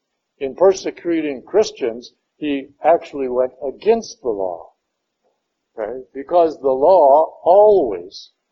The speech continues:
said love of God and love of neighbor. It never said in any way, shape, or form that you were to persecute the infidels.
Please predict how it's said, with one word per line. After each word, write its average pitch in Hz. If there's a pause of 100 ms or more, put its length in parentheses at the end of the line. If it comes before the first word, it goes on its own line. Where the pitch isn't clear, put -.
(160)
said 139 (140)
love 135
of 143
God 120 (180)
and 120
love 120
of 135
neighbor. 170 (480)
It 120
never 170
said 123
in 117
any 147
way, 127
shape, 123
or 110 (100)
form 131 (340)
that 127
you 131
were 120 (520)
to 123
persecute 131
the 170
infidels. 156